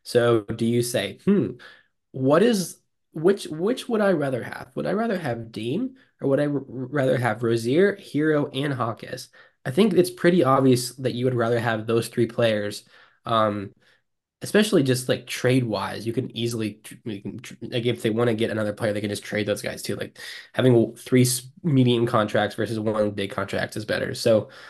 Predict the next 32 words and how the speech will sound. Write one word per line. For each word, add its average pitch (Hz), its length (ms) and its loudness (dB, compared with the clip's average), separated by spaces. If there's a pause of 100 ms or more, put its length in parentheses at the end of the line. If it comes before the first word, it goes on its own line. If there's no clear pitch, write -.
(180)
um, 110 420 4
I 123 220 2
really 143 240 4
like 127 320 4
what 127 180 4
Miami's 113 380 -2
doing. 110 460 -4 (600)
Uh, 104 640 0 (1160)
yeah, 135 340 0
I, 127 560 6 (240)
you 143 120 -4
know, 113 360 -6 (360)
just 127 200 2
to 135 60 4
go 131 60 6
back 117 180 2
to 123 80 -2
Milwaukee, 107 600 0 (160)
I've 113 320 -2 (160)
really 135 260 6
not 113 260 2
liked 104 220 -8
them 110 140 -6
all 104 100 -2
year. 110 360 0
I've 107 200 0 (400)
said 113 180 -2
they're 113 100 0
not 110 200 2
contenders, 107 640 -2
and, 104 320 -6 (360)
um, 104 380 -4